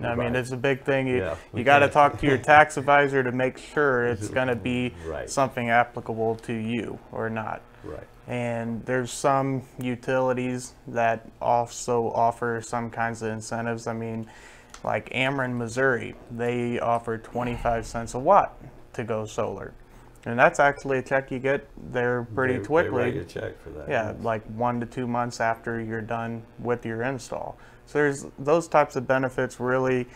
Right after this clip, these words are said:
Speaker 1: help with the initial cost with the solar, and, uh, really helps people's return on their investment. And the big thing is that, you know, we, we typically see, you know,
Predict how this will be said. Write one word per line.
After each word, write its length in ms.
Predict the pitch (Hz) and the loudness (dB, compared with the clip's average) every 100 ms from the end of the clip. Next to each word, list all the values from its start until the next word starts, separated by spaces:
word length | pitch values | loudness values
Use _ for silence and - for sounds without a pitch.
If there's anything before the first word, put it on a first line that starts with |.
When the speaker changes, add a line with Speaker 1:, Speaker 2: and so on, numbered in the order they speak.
| - - | -20 -20
Speaker 1:
help 360 | - 139 131 - | 2 4 4 2
with 200 | 127 117 | -4 -2
the 80 | 120 | -4
initial 460 | 117 117 113 107 104 | -2 -4 -6 -8 -2
cost 420 | 120 113 - - - - | 0 0 -4 -16 -20 -14
with 240 | 120 113 - | -8 -6 -6
the 100 | 113 | -10
solar, 460 | - 113 104 104 110 | -4 -4 -2 -4 -6
and, 300 | 107 110 110 | -6 -6 -2
uh, 280 | 113 107 104 - - - - | -2 -2 -6 -16 -20 -16 -4
really 240 | 120 117 | 0 0
helps 420 | 113 120 117 - | 0 0 -2 -10
people's 640 | - 135 127 117 113 107 - | -8 -6 -4 -2 -4 -6 -8
return 420 | 117 117 127 120 | -6 -4 -4 -4
on 160 | 117 113 | -4 -4
their 160 | 113 | -6
investment. 560 | 110 107 131 123 - - - - - - - - - | -6 2 2 2 -6 -16 -18 -20 -20 -20 -20 -18 -10
And 220 | 120 117 | -6 -6
the 60 | 110 | -4
big 260 | 123 110 | -4 -4
thing 280 | - 127 127 | -4 -4 -2
is 300 | 123 117 113 | -2 -4 -4
that, 260 | 117 117 110 - - - - - | -2 0 -2 -10 -20 -20 -20 -16
you 160 | - 120 | -6 -4
know, 180 | 110 107 | -2 -2
we, 280 | 113 123 117 - - | 0 -2 -2 -8 -6
we 160 | 127 | -4
typically 720 | 123 127 123 123 123 123 120 | 0 0 0 -4 -2 -2 -2
see, 520 | 120 - 131 113 113 131 - - - - | -4 -6 -4 -4 -4 -6 -10 -20 -20 -10
you 160 | - 131 | -4 -2
know, 340 | 113 107 117 | -2 -4 -4